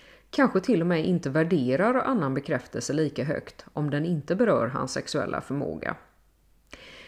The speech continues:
Det blir som en sorts känslomässig anorexi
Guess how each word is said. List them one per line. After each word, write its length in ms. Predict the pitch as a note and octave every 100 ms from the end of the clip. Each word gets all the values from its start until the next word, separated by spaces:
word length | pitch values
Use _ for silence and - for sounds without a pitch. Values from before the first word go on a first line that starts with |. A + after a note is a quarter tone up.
| -
Det 80 | -
blir 180 | A3+ B3+
som 200 | F3 F3+
en 60 | F3
sorts 460 | F#3 E3+ - - -
känslomässig 840 | - C4 F3 - C#3 C#3 C3 D3+ C#3+
anorexi 840 | D#3+ D#3+ F3 F3+ - G3+ A#3 A#2+